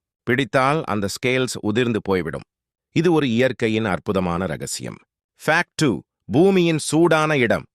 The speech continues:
ஃபார்ட்டி ஃபைவ் செக். பூமியில் மிக அதிக வெப்பம் எங்கு பதிவாகி இருக்கிறது தெரியுமா? அது ஈரான் நாட்டிலுள்ள லுட் பாலைவனம். இங்கே வெப்பநிலை ஒரு முறை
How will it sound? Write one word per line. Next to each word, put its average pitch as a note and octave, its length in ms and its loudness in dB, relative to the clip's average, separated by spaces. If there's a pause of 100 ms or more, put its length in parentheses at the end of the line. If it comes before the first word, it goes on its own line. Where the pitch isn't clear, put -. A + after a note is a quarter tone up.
(120)
ஃபார்ட்டி C3+ 340 0
ஃபைவ் B2 240 -2
செக். - 240 -2 (540)
பூமியில் G3 440 4
மிக D3 300 2
அதிக C#3+ 400 2
வெப்பம் C3+ 380 2
எங்கு B2+ 320 0
பதிவாகி C3 500 2
இருக்கிறது A#2+ 380 0
தெரியுமா? C3 420 0 (480)
அது B2 240 2
ஈரான் F3 420 2
நாட்டிலுள்ள B2+ 480 0 (260)
லுட் A#2+ 260 0
பாலைவனம். F2 540 -2 (400)
இங்கே B2+ 260 2
வெப்பநிலை D#3+ 560 0
ஒரு C#3+ 200 2
முறை D3 220 2